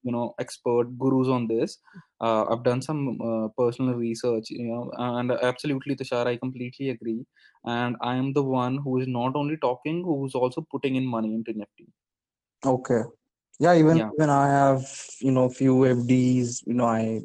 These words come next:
Speaker 2: you know, I, when, when my, as you know, we are in the sales department. So when we get, you know, good incentives, so, you know, <laughs> initially we, we get crazy about it. Okay, there is a lot of money which is coming. So a good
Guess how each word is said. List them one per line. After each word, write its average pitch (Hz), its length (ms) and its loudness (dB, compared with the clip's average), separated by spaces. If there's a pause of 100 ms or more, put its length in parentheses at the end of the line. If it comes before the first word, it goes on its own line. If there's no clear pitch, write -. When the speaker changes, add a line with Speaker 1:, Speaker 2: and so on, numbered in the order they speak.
Speaker 2:
you 120 120 -6
know, 117 80 -4
I, 113 180 -4
when, 120 380 0
when 127 280 2
my, 123 280 2 (480)
as 131 220 4
you 139 80 6
know, 143 240 6
we 131 220 6
are 127 120 6
in 135 120 4
the 123 80 0
sales 127 320 2
department. 123 540 2
So 135 60 2
when 123 240 2
we 127 140 4
get, 123 240 0
you 127 60 0
know, 123 240 -2
good 127 180 2
incentives, 123 600 2
so, 123 120 2
you 120 80 0
know, 131 160 4 (280)
<laughs> - 140 -12
initially 131 460 4
we, 131 160 6
we 127 240 4
get 131 220 4
crazy 117 420 4
about 113 320 2
it. 113 80 0
Okay, 113 240 0
there 117 140 0
is 120 80 0
a 117 60 2
lot 107 260 2
of 120 80 2
money 113 320 -2
which 117 160 -6
is 120 140 -6
coming. 113 360 -4 (120)
So 131 260 -4 (400)
a 147 40 4
good 151 200 6